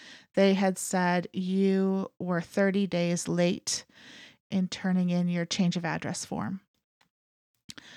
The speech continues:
And so, and I was, I was thirty days late. That is true. That is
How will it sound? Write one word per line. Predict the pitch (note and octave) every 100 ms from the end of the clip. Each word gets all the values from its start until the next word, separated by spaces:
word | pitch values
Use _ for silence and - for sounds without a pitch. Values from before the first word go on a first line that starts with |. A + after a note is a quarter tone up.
| - - - - - _ -
And | G#3+ G#3
so, | G3+ - A3+ G#3+ G#3+ G#3 G3+ G3+ - - - - _ _ -
and | A3+
I | A#3+
was, | A3 G3+ F3 - - _ _ _ _ _ _ _ -
I | G3+
was | G#3 G#3 A3 A3
thirty | A3 G3+ G#3+
days | G3 F#3
late. | F#3 -
That | G3 G3
is | G3+ G3+
true. | - F#3+ F3+ - - - - - _
That | F#3 F#3+
is | G3 F#3+